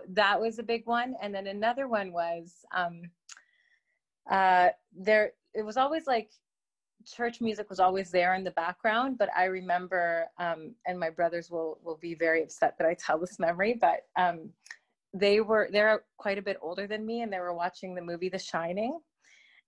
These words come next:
and I snuck in and I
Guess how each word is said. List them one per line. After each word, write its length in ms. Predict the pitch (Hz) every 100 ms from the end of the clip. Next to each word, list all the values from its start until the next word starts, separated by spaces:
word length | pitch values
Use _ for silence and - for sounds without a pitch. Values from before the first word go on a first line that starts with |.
| _
and 460 | 196 185 185 175 190 - _ -
I 160 | 202
snuck 540 | 208 - 208 196 208 -
in 420 | 185 185 208 277 _ _ _
and 300 | 196 190 190
I 160 | 185